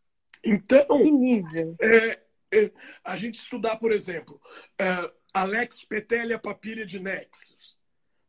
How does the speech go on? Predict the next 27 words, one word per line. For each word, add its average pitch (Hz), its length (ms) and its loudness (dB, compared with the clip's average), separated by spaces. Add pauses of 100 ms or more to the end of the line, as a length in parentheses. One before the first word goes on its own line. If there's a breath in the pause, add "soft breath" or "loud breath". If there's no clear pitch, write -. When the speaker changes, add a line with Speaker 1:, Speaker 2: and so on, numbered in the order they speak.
(100)
Speaker 1:
né, 202 180 -8
que - 160 -12
é 180 40 -6
uma 185 180 -8
lei 202 320 -6
absolutamente 202 720 -8
importante 208 640 -8
do 185 220 -4
ano 208 160 -4
duzentos 202 560 -2
antes 208 220 -4
de 196 120 -14
Cristo. - 480 -8 (420 loud breath)
Eu 190 120 -2
vou 220 100 6
entender 220 560 2
que 190 140 -4
a 185 40 -4
partir 190 540 -4
da 233 160 -2
Lex 196 360 -4
Petelia 156 500 -8
Papiria, 214 640 -8 (500 loud breath)
a 196 160 -2
execução 214 760 -4
da 240 160 -4
dívida 202 640 -6